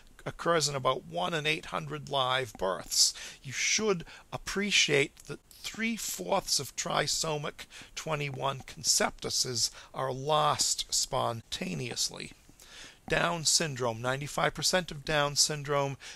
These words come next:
is a result of non-disjunction during gamete formation. A small percentage of trisomic twenty-one is due to mosaicisms and or translocations.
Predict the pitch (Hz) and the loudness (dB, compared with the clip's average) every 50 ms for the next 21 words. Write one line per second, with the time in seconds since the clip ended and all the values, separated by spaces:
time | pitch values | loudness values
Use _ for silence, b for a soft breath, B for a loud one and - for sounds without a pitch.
0 | B - 139 123 117 135 131 131 123 113 143 143 143 143 135 - - 123 - - | B -4 -2 -2 0 0 0 0 0 2 4 4 4 4 2 -2 -10 -10 -10 -6
1 | 135 143 135 143 151 156 165 156 196 185 - - - - 147 139 131 135 131 - | -2 0 2 2 2 0 0 -2 0 0 0 0 0 0 2 2 0 0 -2 -4
2 | - 143 147 143 139 B B B B B - 143 131 127 131 131 131 127 120 - | -4 -2 -4 -8 -10 B B B B B -6 -4 -2 -2 -2 -4 -6 -8 -8 -2
3 | 147 151 151 160 170 170 165 143 123 123 - - - - - 123 113 107 107 110 | 0 2 4 4 4 2 0 -6 -8 -8 -12 -14 -16 -12 -10 -8 -8 -8 -8 -10
4 | 117 117 117 - - - 123 120 117 B B B B B B - 104 - - - | -10 -8 -6 -6 -6 -6 -8 -12 -16 B B B B B B -6 0 2 2 2
5 | - - 80 - 160 160 151 - - - - - - - - 208 240 247 - - | 2 2 0 2 4 2 2 0 -6 -2 -2 2 2 4 4 4 4 2 0 -2
6 | 160 131 113 - - B B B B B 131 - - - 147 135 127 120 117 - | -2 2 2 0 0 B B B B B -10 -4 0 4 4 4 6 6 4 2
7 | - 135 127 120 135 131 - - - 147 139 127 127 123 120 117 127 123 117 113 | 2 2 0 -2 -6 -6 -8 -8 -4 -2 -2 -2 -2 -4 -6 -6 -4 -2 -2 -2
8 | 113 117 113 B B B B B - 123 117 113 - 139 135 127 - - 123 127 | -2 -4 -8 B B B B B -6 -4 -4 -2 -2 -2 -4 0 -2 -2 -2 0
9 | 131 123 123 120 113 131 147 151 160 165 165 151 - - 143 131 117 120 127 123 | -2 0 0 0 2 6 8 8 8 8 6 6 4 2 2 2 0 0 0 -2
10 | 123 120 117 - B B B B B - 160 151 156 156 156 151 147 - - - | 0 2 2 2 B B B B B -6 -2 0 2 4 2 2 0 -4 -4 -2
11 | 147 135 131 135 131 - b b b - - - 135 127 117 117 117 117 110 117 | 0 4 4 4 4 2 b b b -8 -6 -4 -2 -2 -2 -2 0 -2 -2 0
12 | 123 120 120 - - - - 190 180 185 185 - - - - 101 107 113 110 - | 0 0 -2 -2 -6 -4 2 2 2 2 4 2 0 0 0 -2 -10 -4 -2 -2
13 | - - | -2 -2